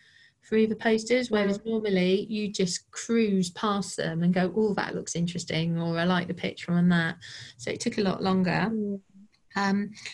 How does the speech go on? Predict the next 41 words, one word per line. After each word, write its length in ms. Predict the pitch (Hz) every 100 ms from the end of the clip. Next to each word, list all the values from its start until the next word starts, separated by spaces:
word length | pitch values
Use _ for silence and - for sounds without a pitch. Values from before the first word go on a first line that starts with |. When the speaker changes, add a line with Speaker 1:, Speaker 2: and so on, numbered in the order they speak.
| - -
Speaker 1:
but 120 | -
the 40 |
one 140 | 262 311
Speaker 2:
But 140 | -
Speaker 1:
which 40 |
Speaker 2:
do 60 | 339
Speaker 1:
I 20 |
Speaker 2:
you 60 | 339
Speaker 1:
thought 40 |
Speaker 2:
think 120 | 349
Speaker 1:
was 80 | -
Speaker 2:
that 360 | 311 311 277 285
were 140 | 294
your 160 | 277 277 _
different 540 | 311 320 240 196 190 - 214
ones 460 | 202 196 196 -
that 180 | 220 214
maybe 640 | 208 202 202 202 202 208 - _ _ _ _ _ _
weren't 300 | 226 220 214
so 180 | - 214
visually 420 | 196 226 208 202
impactful, 800 | 202 202 - 214 - - 190 185
but 160 | 196 -
the 120 | 208
title 500 | - 277 262 214 190
really 220 | 190 190
caught 240 | - 196
your 160 | 190 190
eye, 180 | 185 196
so 160 | -
you 200 | 202 196
looked 300 | 196 - -
at 120 | 196 190
them 160 | 185
in 80 | 185
a 80 | 190
different 340 | 202 - 190
way? 460 | 208 196 - 220 - _ -
I 40 | 247
don't 160 | 202
know. 220 | - 233